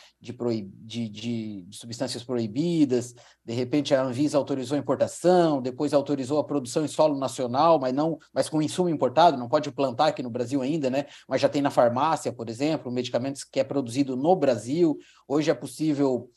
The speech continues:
ah, importar, como eu falei, através de um registro, um cadastro na Anvisa, que é relativamente simples, né? Mas ainda é pouco acessível pelo fato de ser tudo importado, ainda,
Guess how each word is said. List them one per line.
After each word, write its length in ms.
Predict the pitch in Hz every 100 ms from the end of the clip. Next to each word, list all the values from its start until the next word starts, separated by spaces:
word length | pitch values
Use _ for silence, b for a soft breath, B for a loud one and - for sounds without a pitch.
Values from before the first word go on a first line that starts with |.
| _
ah, 340 | 120 127 123 123
importar, 440 | 127 139 123 147
como 180 | 147 131
eu 20 |
falei, 320 | 120 127 139
através 460 | 135 131 123 139 123
de 100 | 131
um 220 | 135 120
registro, 580 | 117 131 117 139 143 123
um 60 |
cadastro 480 | 120 117 127 139 127
na 60 | 123
Anvisa, 260 | 131 139
que 80 | 131
é 40 | 139
relativamente 540 | 175 151 143 135 123
simples, 640 | - 165 175 151 127 123 - b b -
né? 260 | 135 151 B B
Mas 160 | 170
ainda 240 | 190 190 208
é 20 |
pouco 280 | 202 202 202
acessível 640 | 196 220 - - 214 180 127
pelo 240 | 147 147
fato 340 | - 151 151
de 140 | 143 139
ser 200 | - 151
tudo 220 | 175 170
importado, 720 | 151 151 139 143 160 170 135
ainda, 380 | 127 143 160 165